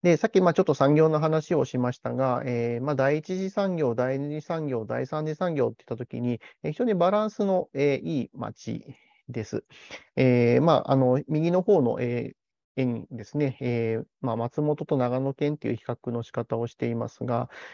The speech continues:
えー、まあ、農業ですね。第一次産業の方は、まあ、比較的少なめではあるんですけど、第二次産業、第三次産業っていうところのバランスは、えー、まあ、県内全域の中で見てもバランス取れてる方かなと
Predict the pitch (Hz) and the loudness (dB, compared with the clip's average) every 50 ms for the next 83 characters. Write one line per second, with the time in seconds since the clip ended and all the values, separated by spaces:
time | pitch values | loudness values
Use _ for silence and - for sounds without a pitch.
0 | - _ _ - 127 120 120 117 120 135 - - 185 220 240 285 359 320 - - | -20 _ _ -4 -2 0 0 0 -2 -2 0 0 0 0 0 -2 -4 0 2 2
1 | 131 120 - - - - - 160 175 180 - 226 214 - 247 240 208 160 127 123 | 2 2 0 -2 -4 -2 0 0 0 -2 -4 -4 -2 -2 -2 0 2 0 0 0
2 | 127 - 139 127 123 117 127 131 131 - - - - _ - 151 - - - - | -2 -4 -2 -2 -2 -2 -4 -6 -6 -6 -8 -8 -8 _ -10 -10 -10 -14 -16 -8
3 | - 160 156 156 156 160 151 147 135 120 120 117 117 117 117 110 - - - 139 | -4 -2 -2 0 0 0 0 0 0 0 0 0 -2 -4 -6 -6 -8 -8 -6 -4
4 | 139 139 123 135 143 156 165 165 170 170 - 202 190 156 120 113 110 113 117 123 | -2 0 0 0 0 0 -2 -4 -6 -6 -4 -4 -2 -2 -2 -2 -2 -4 -4 -4
5 | - 143 131 131 127 - 139 127 120 120 117 131 _ 117 117 - - - - 117 | -4 -4 -6 -4 -4 -4 -4 -4 -4 -6 -8 -10 _ -10 -10 -10 -8 -8 -6 -6
6 | 117 117 123 123 117 117 120 117 143 - - 185 180 175 - - - - - - | -4 -4 -4 -2 -4 -4 -4 -8 -8 -4 -2 0 0 0 -2 -8 -20 -20 -20 -18
7 | _ - 165 139 139 143 143 147 160 175 151 - - - _ - 180 170 151 113 | _ -4 -2 0 0 0 0 0 0 0 -2 -2 -6 -10 _ -6 -4 -2 -2 -2
8 | 110 - - 113 117 123 135 135 139 151 160 - 127 - 117 127 147 147 - - | -4 -4 -6 -6 -6 -6 -6 -6 -6 -6 -6 -6 -6 -6 -4 -4 -4 -4 -4 -4
9 | 117 113 113 117 117 120 127 - - 175 165 143 - - 85 107 - - - - | -4 -4 -4 -4 -4 -6 -6 -4 0 0 0 0 0 -2 -4 -6 -6 -8 -10 -8
10 | - 98 95 - - - - - | -6 -6 -6 -6 -8 -10 -14 -20